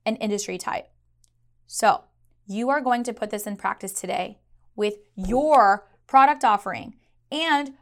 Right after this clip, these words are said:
your pricing. And how to identify is what is the pricing flexibility. I want you guys to dig deep and say, "If I charged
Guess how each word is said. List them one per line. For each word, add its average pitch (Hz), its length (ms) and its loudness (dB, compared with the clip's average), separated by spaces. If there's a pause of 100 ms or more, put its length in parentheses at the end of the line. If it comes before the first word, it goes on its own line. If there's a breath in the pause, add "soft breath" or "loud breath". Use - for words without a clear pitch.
your 269 160 -6
pricing. 285 640 -2 (640 soft breath)
And 269 120 2
how 269 420 2
to 339 100 0
identify 311 640 -2 (320 soft breath)
is 269 200 -2
what 254 360 0
is 277 140 -2
the 269 80 -6
pricing 240 340 -2
flexibility. 202 640 -4 (100)
I 247 140 2
want 320 160 -4
you 262 80 -10
guys 269 180 2
to 262 60 -8
dig 220 200 -4
deep 220 240 -10
and 202 140 -8
say, 214 320 -4 (220 soft breath)
"If 269 180 2
I 311 140 4
charged 233 580 2